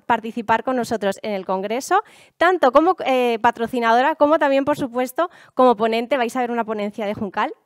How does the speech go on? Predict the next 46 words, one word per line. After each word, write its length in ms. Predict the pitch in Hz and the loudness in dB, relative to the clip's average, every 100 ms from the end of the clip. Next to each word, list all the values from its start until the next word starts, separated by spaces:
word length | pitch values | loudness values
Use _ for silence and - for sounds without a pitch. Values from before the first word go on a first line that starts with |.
| - | -6
preciosa. 800 | 214 180 185 202 196 185 - - - - _ _ - _ _ - | -4 -4 -10 -8 -6 -6 -10 -18 -20 -20 _ _ -20 _ _ -6
Y 120 | 370 | -4
seguimos, 500 | 370 330 285 302 370 | -2 -4 2 2 2
os 140 | 349 | 0
voy 120 | 330 415 | 0 0
a 60 | |
presentar 380 | 427 349 339 370 | -2 -2 0 2
un 80 | 339 | 2
poco 260 | 359 392 | 4 4
cuál 300 | 370 320 330 | 2 2 2
va 20 | 339 | 2
a 60 | |
ser 160 | 311 320 | 0 -2
la 120 | 294 | -2
dinámica. 560 | 240 214 208 185 156 135 151 | -2 -2 -2 -2 -4 -8 -6
Tenemos 440 | - 294 349 415 330 | -2 2 2 2 6
hoy, 180 | 339 | 4
jueves, 640 | 392 - 285 285 392 494 - - - | 4 2 4 4 2 -2 -12 -20 -4
la 120 | 330 | -2
primera 360 | 359 349 294 262 | 0 2 4 4
mesa 240 | 269 294 | 2 -2
en 60 | 330 | -2
la 80 | 277 | 0
que 100 | 269 | 0
vamos 240 | 277 294 | 0 -2
a 20 | |
hablar 300 | 277 302 339 | 0 0 0
de 180 | 240 277 | -2 -4
salud 300 | - 277 269 | -2 -2 0
hormonal 480 | 262 240 233 269 330 | 0 -2 -2 -4 -6
y 160 | 277 302 | -10 -10
actividad 500 | - 247 - 214 185 | -8 -8 -8 -6 -6
física. 400 | 190 196 - 247 415 - _ - - - | -6 -8 -10 -2 -2 -4 _ -20 -20 -14
Os 180 | - 269 | 0 0
presento 340 | 285 269 330 339 | 2 -2 0 4
ya 140 | 311 | 6
los 140 | 277 | 4
ponentes 360 | - 269 247 240 | 2 -2 -2 -4
que 60 | 254 | -2
vamos 240 | 226 220 | -2 -2
a 60 | 233 | -6
tener 280 | 214 214 | -6 -2
hoy. 160 | 277 381 - _ _ _ _ _ _ - | 0 0 -4 _ _ _ _ _ _ -6
Van 240 | 247 285 | -2 0
a 80 | 330 | 0
ser 300 | 208 160 | 0 -4